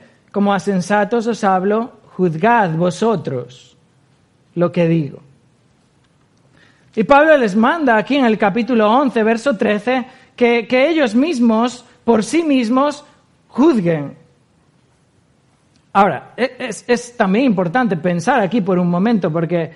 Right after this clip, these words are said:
eh, Pablo no está diciendo que haya varias, varias opciones. Pablo no está diciendo: "Bueno, yo ya dije lo que tenía que decir y ahora vosotros decidid.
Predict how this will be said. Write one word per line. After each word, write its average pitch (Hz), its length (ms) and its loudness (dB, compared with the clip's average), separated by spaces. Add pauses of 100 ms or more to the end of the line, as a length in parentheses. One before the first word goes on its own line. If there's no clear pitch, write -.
(480)
eh, - 240 -18
Pablo 269 320 4
no 214 120 2
está 202 540 0
diciendo 214 460 -2
que 208 80 -2
haya 226 220 2
varias, 185 500 -2
varias 185 420 0
opciones. 170 800 -6 (400)
Pablo 294 280 2
no 240 80 2
está 240 160 0
diciendo: 214 340 0
"Bueno, 208 300 0 (400)
yo 190 180 0
ya 240 140 4
dije 254 340 0
lo 220 160 0
que 196 180 0
tenía 196 300 0
que 240 100 -4
decir 240 440 -2
y 190 60 2
ahora 202 200 2
vosotros 214 560 -2
decidid. 170 520 -2